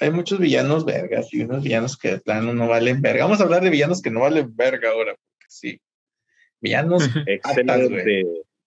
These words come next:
Speaker 1: A ver,
Speaker 3: Excelente.
Speaker 1: empezamos por Fafis de nuevo. Rafa, villano pedorro, así,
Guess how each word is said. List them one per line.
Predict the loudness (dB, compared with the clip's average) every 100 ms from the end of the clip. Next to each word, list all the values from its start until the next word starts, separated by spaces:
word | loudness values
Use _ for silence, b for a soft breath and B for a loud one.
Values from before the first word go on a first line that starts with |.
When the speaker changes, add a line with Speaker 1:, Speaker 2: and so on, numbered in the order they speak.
| _ _ _
Speaker 1:
A | 2
ver, | 4 4 2
Speaker 3:
Excelente. | -2 0 0 0 -4 -4 -4 -4 -10 -8 -4
Speaker 1:
empezamos | -2 0 2
por | 2 0
Fafis | 2 0 0 -4 -2
de | -2
nuevo. | 0 0 0
Rafa, | 0 0 -2 -4 -10 _ _ _ _ _ _ _ _ -2
villano | 2 4 4 2 -2 -6 -16 _
pedorro, | 0 4 4 4 2 2 0
así, | 0 0 -2